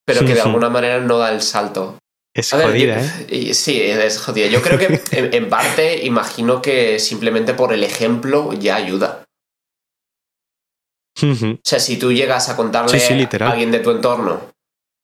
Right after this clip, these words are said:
Speaker 1: que te ha ido muy mal en terapia, pues posible que no quieran. Sin embargo, si vas con la historia inversa, si yo voy, yo, yo ahora mismo a alguien le cuento que he estado yendo a terapia y que me ha ido genial,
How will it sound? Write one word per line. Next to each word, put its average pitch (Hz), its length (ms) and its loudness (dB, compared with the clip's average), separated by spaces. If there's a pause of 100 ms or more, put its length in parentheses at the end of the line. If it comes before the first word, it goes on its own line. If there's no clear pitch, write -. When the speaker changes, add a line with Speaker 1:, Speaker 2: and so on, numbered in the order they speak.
(140)
Speaker 1:
que 98 200 2
te 104 100 0
ha - 20 0
ido 107 100 2
muy 113 160 0
mal 107 200 2
en 107 100 -2
terapia, 113 460 0
pues - 380 -6 (380)
posible 98 360 -4
que 104 80 -4
no 101 140 -2
quieran. 90 420 -4 (220)
Sin 120 180 -2
embargo, 113 360 2
si - 160 -4
vas 104 160 -2
con 117 120 -4
la 104 80 -2
historia 101 840 -2 (1400)
inversa, 113 540 -2 (400)
si 98 160 -4
yo 101 120 2
voy, 110 420 0
yo, 113 180 0
yo 117 200 0
ahora 123 140 0
mismo 123 260 0
a 120 40 2
alguien 120 180 0
le 110 120 0
cuento 120 280 0
que 101 60 -4
he - 40 -4
estado 104 180 -2
yendo 107 180 0
a - 80 -2
terapia 104 240 0
y - 40 -2
que 110 60 -2
me 101 100 2
ha 101 40 2
ido 110 280 0
genial, 117 460 -2